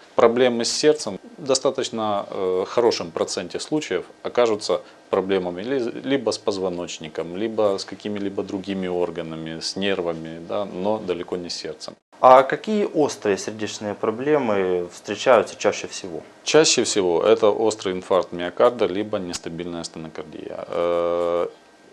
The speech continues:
Speaker 1: как правило, и то, и другое возникает, э, из-за каких-либо проблем с сердечными сосудами. Э, либо это,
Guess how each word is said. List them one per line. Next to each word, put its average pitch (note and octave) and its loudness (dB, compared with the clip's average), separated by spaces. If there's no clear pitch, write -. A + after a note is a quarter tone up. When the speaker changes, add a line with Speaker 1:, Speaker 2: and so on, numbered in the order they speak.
Speaker 1:
как - 2
правило, C3 8
и G#2+ -2
то, A2+ 0
и G#2 2
другое G#2+ 0
возникает, G#2+ 2
э, F2+ 0
из-за F#2 -6
каких-либо G#2 -6
проблем F2+ -4
с - -8
сердечными E2+ -6
сосудами. - -10
Э, F2 4
либо G2 4
это, D#2+ 0